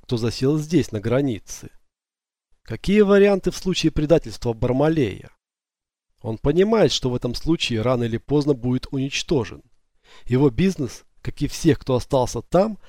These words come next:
замкнут на Россию. Если он предаст, кислород ему будет перекрыт. Кроме того, к украм ему ходу нет. У них он числится личным врагом сразу у нескольких комбатов. Ему не получить прощения.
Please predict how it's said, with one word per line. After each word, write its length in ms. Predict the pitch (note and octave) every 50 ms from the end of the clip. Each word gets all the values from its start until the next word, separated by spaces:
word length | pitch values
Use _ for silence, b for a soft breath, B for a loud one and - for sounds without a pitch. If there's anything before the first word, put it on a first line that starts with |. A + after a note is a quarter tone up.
| b b b
замкнут 520 | A2 G#2+ A#2+ D3+ F3 E3+ - D3 B2 -
на 100 | - A#2 A2+
Россию. 580 | A#2+ C#3+ D3 - - - D3+ G#2+ F2 - - _ _ _ _ _ _ _ _ _ _ _ _ _ -
Если 280 | - A2 G#2 - - B2+
он 160 | A#2 G#2+ G#2
предаст, 680 | - - A2 G#2 F#2+ G2+ B2 B2 D3+ E3+ - - - - b b b b b b -
кислород 440 | A2+ - - B2 A#2+ C3 C#3 -
ему 200 | C#3+ C#3+ C#3 C3+
будет 280 | C3+ C#3 C3+ C3 A#2 -
перекрыт. 680 | - D3 D3 E3 - - F#3+ D#3 G#2+ - _ - - - _ _ _ _ _ _ _ _ _ _ _ _ _ _
Кроме 320 | - C3+ E3+ G#3+ A#3 G#3+
того, 280 | - - C3 A2+ A2+ A2+
к 120 | - -
украм 280 | G3 - - E3+ D3+ - -
ему 200 | B2 A#2+ B2+ B2
ходу 360 | - - - C#3+ B2 C3+ E3
нет. 420 | G3 G3+ E3+ A2+ F#2+ - _ - _ b b b b b
У 100 | b A#2+
них 220 | C3 D#3 C#3+ -
он 100 | C#3 B2
числится 440 | A2+ - - - - D3 - - -
личным 360 | A#2 A#2+ C3+ - - - B2
врагом 420 | G#2+ A2 A#2 A2 A2 E3+ F#3+ F#3+ - b b b b
сразу 400 | b - - C3 D#3 D#3 C#3 D#3
у 140 | - B2+ A#2+
нескольких 460 | B2 C3 C3+ - - - - A#2 -
комбатов. 640 | - - D3 E3 F3 D#3 D#3 A2 F2 - - C2+ - - - - _ _ _ _ _ _ _ _ _ _ _ _ _ -
Ему 320 | - G#2 G2+ A#2+ B2+ C#3+ D3
не 120 | D3+ C#3
получить 500 | - D3+ D3+ D#3+ F3+ - - C4 A#3+ -
прощения. 640 | - - C3 A#2 - - C#3 B2+ G#2 F#2 F2 F2 -